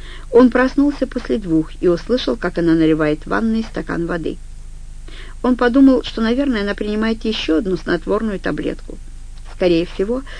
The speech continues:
она начала принимать их задолго до эпидемии супергриппа. А потом эта манера ходить за ним по пятам по квартире.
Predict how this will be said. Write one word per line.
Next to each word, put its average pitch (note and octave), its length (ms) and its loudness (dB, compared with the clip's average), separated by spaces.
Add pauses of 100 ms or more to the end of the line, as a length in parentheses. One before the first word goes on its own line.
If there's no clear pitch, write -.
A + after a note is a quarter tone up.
(100)
она G#3+ 220 4
начала A3 380 2
принимать A3 460 -4
их A3 120 -2
задолго A3 540 2
до - 160 2
эпидемии F3 500 0
супергриппа. - 720 -6 (920)
А F3+ 80 -6
потом B3+ 360 -6 (300)
эта A3+ 220 2
манера A#3 380 0
ходить A3+ 380 -2
за E3 100 2
ним F3 180 2
по F3 100 -4
пятам F3+ 320 -4
по E3 120 -8
квартире. - 580 -4